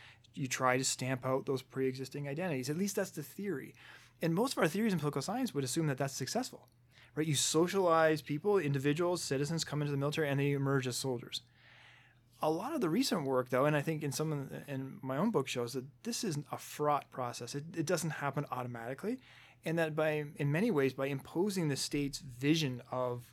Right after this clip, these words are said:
who the political community is and who counts, you can actually antagonize those existing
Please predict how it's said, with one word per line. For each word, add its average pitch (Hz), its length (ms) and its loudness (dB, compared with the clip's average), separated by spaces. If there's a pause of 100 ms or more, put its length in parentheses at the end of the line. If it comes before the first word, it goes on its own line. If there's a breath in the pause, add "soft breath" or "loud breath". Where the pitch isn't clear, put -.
(120)
who 147 280 0
the 139 80 2
political 131 300 -2
community 123 520 -8
is 120 80 -4
and 120 80 -6
who 123 140 -8
counts, 123 480 -4 (240 soft breath)
you 156 80 -6
can 175 140 -2
actually 156 440 -2
antagonize 135 1120 -6
those 131 200 -4
existing 127 720 -6